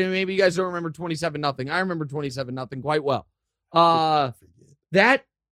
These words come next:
I pay somebody to handle all of that for me because I don't know how to do it. I, now, that is risky in its own regard. You have to, and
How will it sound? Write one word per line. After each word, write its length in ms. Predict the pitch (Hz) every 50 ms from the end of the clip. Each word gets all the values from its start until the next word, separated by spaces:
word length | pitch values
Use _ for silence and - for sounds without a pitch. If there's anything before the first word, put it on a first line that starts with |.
| _ _ _ _ _ _ _ _ -
I 200 | - 214 240 262
pay 380 | 196 - 220 226 269 294 294 233
somebody 680 | - - 208 180 151 131 123 113 110 113 135 160 196 _ _ _ _ _ _ _ _ _ _ _ _ _
to 120 | - 226 220
handle 440 | 202 208 247 247 240 226 202 185 160
all 280 | 147 135 127 117 113
of 80 | 104 110
that 200 | 113 104 - _ _
for 180 | - 101 92 -
me 680 | - _ _ _ _ _ _ _ _ _ _ _ - - - -
because 400 | 185 196 160 - 190 190 180 170 - -
I 200 | - 185 196 202
don't 260 | 196 202 208 208 - 185
know 160 | 185 185 185
how 200 | 165 175 175 165
to 180 | 135 - 165
do 340 | 151 127 - 175 190 185 143
it. 100 | 113 - _ _ _ _ _ _ _ _ _ _ _ _ _ _ _ _ -
I, 520 | 190 185 214 226 240 247 254 254 240 - _ _ _ _ _ _ _ _ _ _ _ _
now, 360 | - 190 196 190 175 156 143 123
that 220 | 135 151 143 143
is 200 | 139 131 123 123
risky 500 | 123 117 131 147 147 - - - 135 131
in 100 | 127 123
its 160 | 120 113 -
own 240 | 147 160 185 196 190
regard. 380 | 175 143 123 123 120 127 135 131
You 140 | 131 127
have 120 | 127 120 -
to, 100 | 117 113
and 140 | 110 110